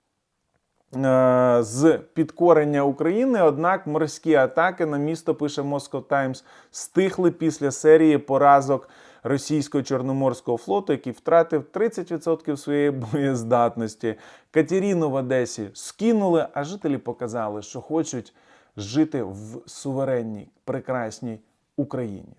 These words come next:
Тому слова Патрушева були заперечені під час війни, ніхто не хо-, нікуди не хоче. Проросійська агентура звідти виїхала, частина в Москву, і там ходять, базікають, частина втекла в інші країни.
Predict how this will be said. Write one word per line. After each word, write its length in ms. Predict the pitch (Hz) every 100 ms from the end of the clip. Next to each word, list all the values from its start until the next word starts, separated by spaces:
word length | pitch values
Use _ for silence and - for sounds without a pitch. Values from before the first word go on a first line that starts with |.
| _
Тому 240 | 113 170
слова 340 | 175 143 139 135
Патрушева 580 | 135 127 - 107 110 107
були 220 | 117 113
заперечені 680 | 107 - 117 104 - 110
під 220 | 101 107 -
час 260 | 110 -
війни, 280 | 123 151 202
ніхто 300 | 165 117 127
не 160 | 117 110
хо-, 180 | -
нікуди 460 | 107 117 - 120 110
не 140 | 110
хоче. 380 | 110 160 175 180 175 - _ -
Проросійська 800 | 143 147 143 160 147 - - -
агентура 600 | 123 123 113 123 113 110
звідти 580 | 104 113 113 - 107 - _ -
виїхала, 840 | 139 165 190 180 170 156 151 139 - _ _ _ _ _
частина 500 | - 147 - 185 143
в 100 | 104
Москву, 840 | 131 143 - - 139 175 180 - _ _ _ _ _ _ -
і 100 | 127
там 280 | 160 151
ходять, 560 | 131 151 151 135 120 -
базікають, 920 | 107 110 135 120 135 - 117 110 107 _ _ -
частина 460 | 151 143 196 175
втекла 540 | 135 - 147 - 147 117
в 60 |
інші 440 | 127 196 180 - 156
країни. 640 | 147 139 131 123 110